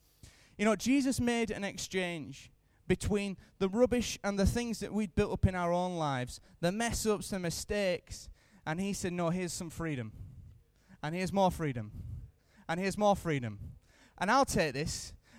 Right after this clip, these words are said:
I'll take this junk. I'll take these mistakes. And you can have freedom to live in everything that I have created you to live in. Everything that you have been designed for.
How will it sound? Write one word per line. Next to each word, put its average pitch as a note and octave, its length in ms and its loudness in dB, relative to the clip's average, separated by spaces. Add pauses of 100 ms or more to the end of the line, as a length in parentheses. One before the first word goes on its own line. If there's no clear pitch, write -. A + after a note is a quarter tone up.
I'll A3 120 4
take A#3+ 200 2
this G#3 140 -8
junk. A3 360 0
I'll A3 160 0
take A#3 200 0
these G#3+ 160 -6
mistakes. G#3 840 -6 (760)
And E3 140 -4
you A3 140 0
can A3+ 120 -2
have G3 120 0
freedom A#3+ 680 -2
to F3 160 0
live F3 600 0
in D#3+ 200 -8
everything G3 480 0
that D#3+ 120 -4
I D#3 80 -4
have D3 140 -6
created F3 500 -2
you D#3 100 -4
to - 140 -6
live D3 240 -2
in. A2+ 180 -4 (640)
Everything B3 800 4 (240)
that G#3 100 -2
you A3 140 4
have G3+ 160 2
been G3+ 160 0
designed F3 480 -4
for. C#3 280 0